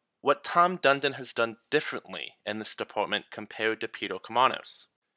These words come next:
In fact, I think it goes broader than the uniforms we wear on the ice. It goes to a fan experience. It goes to the different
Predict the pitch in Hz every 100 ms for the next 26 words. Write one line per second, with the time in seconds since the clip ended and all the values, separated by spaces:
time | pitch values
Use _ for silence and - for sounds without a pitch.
0 | _ - 131 196 185 - 143 - 226 226
1 | 190 156 151 147 135 - 113 139 185 143
2 | 87 98 _ _ - 113 120 110 _ _
3 | - 104 117 113 156 143 107 101 95 101
4 | 107 101 95 92 107 80 - - 90 -
5 | _ _ 107 104 - 101 95 135 180 123
6 | - 87 65 - - 92 98 98 - -
7 | 101 92 107 - 104 98